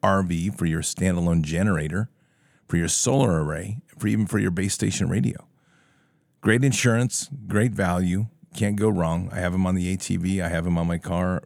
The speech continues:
my Jeep, my dad has 'em on his rigs, we have 'em on the house. They're good, they're worth, worth the money. So head on over to E M P shield, E M P shield dot com, use your promo code bards,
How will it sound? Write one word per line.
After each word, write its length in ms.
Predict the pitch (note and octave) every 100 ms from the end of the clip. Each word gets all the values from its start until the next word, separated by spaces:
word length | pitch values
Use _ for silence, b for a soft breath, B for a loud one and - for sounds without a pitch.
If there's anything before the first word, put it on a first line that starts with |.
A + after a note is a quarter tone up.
| -
my 100 | G2
Jeep, 320 | E2 F2+ F#2+
my 80 | D#2
dad 160 | D#2+
has 160 | E2+ D#2
'em 80 | E2
on 120 | E2+
his 180 | F2 E2
rigs, 280 | E2+ F2 D2+
we 60 |
have 120 | D#2
'em 80 | E2+
on 80 | D#2+
the 60 | F2
house. 300 | F2 F2 -
They're 120 | F2
good, 280 | F2 G#2 G2+
they're 120 | E2
worth, 280 | F#2+ F#2+ -
worth 220 | F#2+ G#2
the 80 | -
money. 260 | F#2 D#2 C#2+ - b b b b b
So 140 | F2+
head 160 | F#2 B2
on 120 | A#2+
over 180 | A2 G2+
to 140 | G2 -
E 140 | A#2
M 140 | A#2+ G#2+
P 220 | - G2+
shield, 520 | - F2+ E2 F#2+ - _ -
E 120 | A2
M 120 | A2+ G#2+
P 180 | -
shield 380 | F#2 - F2+ E2
dot 240 | D#2+ E2+ -
com, 560 | - E2+ D#2 D#2 G#2+ C3 _ _ _ _ -
use 160 | F2
your 80 | G2+
promo 320 | F#2+ G2 G2
code 240 | - G2+ F2
bards, 480 | D2+ D2 F#2+ -